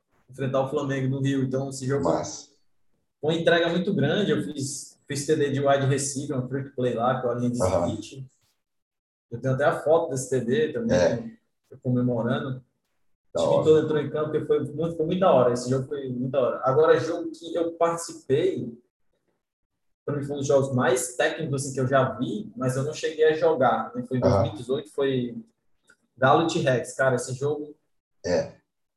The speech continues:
Speaker 2: Conta
Speaker 1: não
Speaker 2: aí.
Speaker 1: sai da minha memória, porque, mano, tinha muito jogador bom. Uma das
Speaker 2: Tinha,
Speaker 1: melhores
Speaker 2: mano.
Speaker 1: defesas que eu já vi jogar, que era do, a do
Speaker 2: Foi top.
Speaker 1: Galo.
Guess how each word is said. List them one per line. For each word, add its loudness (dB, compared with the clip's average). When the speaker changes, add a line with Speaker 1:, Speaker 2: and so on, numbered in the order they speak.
Speaker 2:
Conta -6
Speaker 1:
não 2
Speaker 2:
aí. 0
Speaker 1:
sai 6
da 8
minha 2
memória, 2
porque, 2
mano, -2
tinha 0
muito -4
jogador 2
bom. -2
Uma -4
das -2
Speaker 2:
Tinha, 0
Speaker 1:
melhores 4
Speaker 2:
mano. 0
Speaker 1:
defesas -4
que -6
eu -6
já 0
vi -6
jogar, 0
que -10
era -2
do, -8
a -12
do -10
Speaker 2:
Foi -10
top. -2
Speaker 1:
Galo. -4